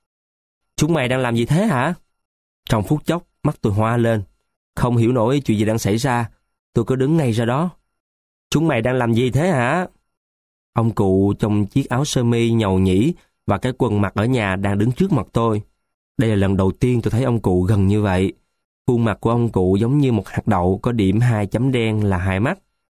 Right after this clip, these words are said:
Trái với giọng nói đáng sợ, đôi mắt ông đảo nhanh một cách căng thẳng.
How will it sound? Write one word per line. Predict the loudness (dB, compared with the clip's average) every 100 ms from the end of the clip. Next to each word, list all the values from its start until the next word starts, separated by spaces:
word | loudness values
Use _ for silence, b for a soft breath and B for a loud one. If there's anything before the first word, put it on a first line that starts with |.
| _ _ _
Trái | -4 -2 0
với | 0
giọng | 0 0
nói | 0
đáng | 0 -2
sợ, | 0 0 0 0 -6 _ _ _ _ -2
đôi | 0
mắt | 0 -2 -2
ông | 0 0
đảo | 2 0
nhanh | 0 0 0
một | 0 -2
cách | -8 -4
căng | -4
thẳng. | -2 -2 -2